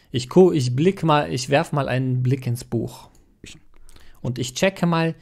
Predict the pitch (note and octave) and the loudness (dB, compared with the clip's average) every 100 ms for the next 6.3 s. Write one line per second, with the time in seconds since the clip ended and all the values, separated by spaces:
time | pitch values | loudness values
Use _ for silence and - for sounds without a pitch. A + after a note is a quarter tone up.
0 | _ B2+ C3+ D3 F3 - - - C3 B2+ | _ -6 -4 -2 -4 -6 -10 -10 -2 2
1 | D#3 D#3 B2 B2 G2 F#2+ A2 B2 - D#3+ | 4 4 2 0 0 -4 -6 -8 -4 -2
2 | D#3 C3 C#3+ G3 - - D3+ C3 C3 C3+ | -2 -2 -2 -4 -8 -6 -6 -4 -6 -6
3 | A#2+ B2 - D#3 - E3 F3+ F3+ C#3 B2+ | -8 -10 -12 -14 -10 -4 -2 -2 -4 -4
4 | A#2+ C3+ - - _ _ _ - C3+ C3 | -6 -6 -10 -14 _ _ _ -6 -2 -2
5 | B2+ B2+ B2+ B2+ B2+ B2+ B2 B2+ B2 C3+ | 0 0 0 -2 -2 -2 -2 -2 0 0
6 | F#3 G#3+ - | 0 0 -4